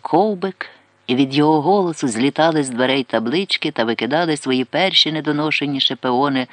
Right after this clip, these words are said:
слабо схрещені їжаки. «Життя як лотерея», думав Адам Кухлик, тримаючи міцно за руку Єву Гранат. Коли сподіваєшся виграти карбованця, несподівано виграєш найбільшу суму, а коли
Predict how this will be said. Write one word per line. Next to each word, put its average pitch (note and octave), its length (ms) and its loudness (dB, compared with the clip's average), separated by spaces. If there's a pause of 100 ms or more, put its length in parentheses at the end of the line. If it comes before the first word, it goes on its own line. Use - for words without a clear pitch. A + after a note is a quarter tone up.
(100)
слабо B2 400 -2
схрещені G#2+ 640 -4
їжаки. F#2+ 520 -10 (1900)
«Життя - 560 0
як - 180 -2
лотерея», B2 580 0
думав A2 340 0
Адам G#2+ 300 -2
Кухлик, C#3 460 -2
тримаючи B2 580 0
міцно A#2 380 -2
за A2+ 140 -2
руку B2+ 260 -2
Єву A2+ 380 0 (280)
Гранат. G#2 560 -2 (600)
Коли A2+ 220 -4
сподіваєшся D3 760 -2
виграти C#3+ 440 -2
карбованця, D3 800 -2 (560)
несподівано F3+ 760 0 (260)
виграєш D#3 680 2
найбільшу A2+ 500 -4
суму, A2 340 -4
а A#2 100 4
коли D3 320 2